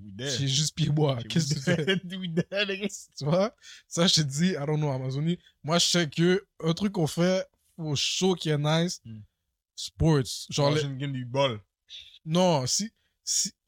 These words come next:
Speaker 2: Yo. Vraiment, juste, juste exploit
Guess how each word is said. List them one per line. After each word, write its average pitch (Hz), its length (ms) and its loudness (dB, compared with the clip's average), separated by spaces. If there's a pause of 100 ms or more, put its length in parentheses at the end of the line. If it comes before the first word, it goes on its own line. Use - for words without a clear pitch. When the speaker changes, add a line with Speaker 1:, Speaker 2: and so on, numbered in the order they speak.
Speaker 2:
Yo. 120 360 -4 (1160)
Vraiment, 196 300 -2
juste, - 360 -4 (260)
juste - 340 -10 (300)
exploit 131 720 -10